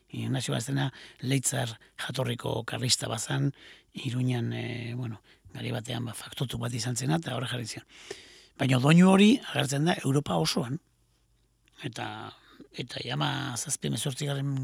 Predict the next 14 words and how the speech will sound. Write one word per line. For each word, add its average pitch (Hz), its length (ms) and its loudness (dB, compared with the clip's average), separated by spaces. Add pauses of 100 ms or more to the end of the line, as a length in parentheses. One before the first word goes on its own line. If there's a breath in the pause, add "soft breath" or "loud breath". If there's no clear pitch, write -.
(120)
mendeko 143 360 -2 (400 loud breath)
kantu 135 300 0
bildumetan 156 500 4 (360 soft breath)
frantziar 127 440 -4
titulu 120 320 -8
batekin. 110 440 -12 (760)
Baina 131 260 0
hori 156 140 4
bezala, 190 400 2 (260 loud breath)
guk 147 140 0
hemen 151 160 6
kantatzen 143 380 0
duguna, 131 280 0 (460 loud breath)
eh, 160 320 2